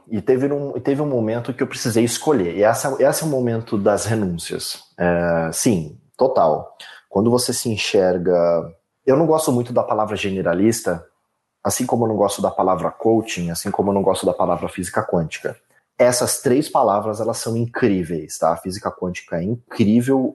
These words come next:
a, a, a profissão do coach e as ferramentas de coaching são incríveis, e, e ser generalista é incrível. O problema é que caiu na mão de gente errada e, enfim,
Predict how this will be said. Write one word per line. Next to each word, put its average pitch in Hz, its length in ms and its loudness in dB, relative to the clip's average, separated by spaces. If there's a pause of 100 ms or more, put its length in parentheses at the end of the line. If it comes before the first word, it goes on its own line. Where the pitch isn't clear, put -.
(100)
a, 90 80 4
a, 92 380 0
a 98 80 -2
profissão - 720 -2
do 113 80 0
coach 110 420 0
e 92 60 2
as 90 120 -4
ferramentas 95 480 -2
de 98 120 -6
coaching 90 340 -2
são 90 260 0
incríveis, 104 880 0
e, 101 460 2
e 110 100 0
ser 120 220 2
generalista 101 560 0
é 107 40 0
incrível. 85 340 -4
O 76 40 -10
problema 113 460 4
é - 20 0
que 123 120 -6
caiu 110 320 4
na 104 80 2
mão 104 160 0
de 95 100 -6
gente 90 240 -2
errada 120 560 4
e, 98 240 -2
enfim, 87 320 -8